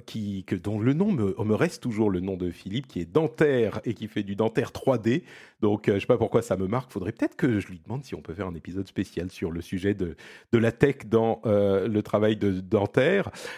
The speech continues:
Euh, Bourracho, Alain Caro, Issa Dams, pardon, Izzy Dams, Quentin Verduzen, Laurent Huchet, Adrien Lé-,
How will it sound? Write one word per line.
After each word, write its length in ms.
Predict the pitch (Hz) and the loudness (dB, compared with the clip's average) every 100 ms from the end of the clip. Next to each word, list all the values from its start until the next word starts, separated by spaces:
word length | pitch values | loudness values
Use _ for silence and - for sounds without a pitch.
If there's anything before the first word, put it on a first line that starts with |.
| 151 | -2
Euh, 420 | 127 117 110 113 117 | 2 4 2 0 -2
Bourracho, 720 | 127 135 139 107 - 123 139 | -2 2 2 0 0 2 4
Alain 240 | 135 120 127 | 4 2 2
Caro, 580 | - 143 117 151 190 214 - - - | 2 2 2 2 2 0 -8 -12 -6
Issa 300 | 185 160 113 | 0 0 2
Dams, 340 | 110 147 202 - 104 | 2 2 -2 -6 2
pardon, 300 | 120 113 104 - | 2 4 2 0
Izzy 320 | 120 107 214 | -6 -6 -8
Dams, 340 | 196 110 143 214 - - - - _ | 0 2 4 0 -4 -16 -20 -20 _
Quentin 540 | - 180 180 185 156 113 | -2 -2 2 2 2 0
Verduzen, 1120 | 110 92 156 147 113 92 120 165 185 190 190 165 | -6 0 0 2 -2 0 0 2 0 2 0 0
Laurent 440 | 110 139 120 120 107 | 2 2 4 0 0
Huchet, 500 | 147 - 175 196 202 | -4 -2 0 0 2
Adrien 580 | 131 123 120 110 107 - | 0 -2 -2 0 0 0
Lé-, 320 | 95 131 156 | -2 0 -2